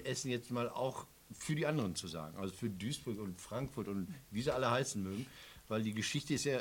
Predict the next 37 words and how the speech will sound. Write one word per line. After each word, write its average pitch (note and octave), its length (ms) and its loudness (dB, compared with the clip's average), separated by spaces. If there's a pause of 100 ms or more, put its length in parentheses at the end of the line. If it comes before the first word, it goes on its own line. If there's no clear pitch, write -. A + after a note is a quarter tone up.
(140)
wahrscheinlich A#2 360 2
überall A#2 200 2
dieselbe. F#2 460 -2 (380)
Also G#2 240 -2
wie C3 100 -2
kriegt E3 240 0
man C3 160 4
die A2+ 140 0
anderen F#3+ 480 6
aus C#3 180 4
ihrer A#2+ 140 2
Komfortzone B2+ 1040 2
heraus, A2 420 4
die C3 80 0
sagen, A#2+ 220 4
ja, A#2 180 4
wir G#2+ 60 2
müssen A#2+ 200 2
auch A#2 80 0
mal G#2+ 140 4
die F#2+ 140 -2
Innenstadt B2+ 520 2
begrünen B2+ 560 2
und, G#2 360 2
äh, G2+ 180 2 (340)
Halloween-Märsche C3 1080 4
verbieten A#2+ 680 2
und G#2+ 320 0
irgendwie, G#2 440 0 (280)
weiß G2+ 160 2
nicht, A#2+ 100 4
was G#2+ 140 4
wir A#2+ 80 4
noch G#2+ 140 2
alles B2+ 240 2
machen B2 280 6
müssen. F2+ 240 -2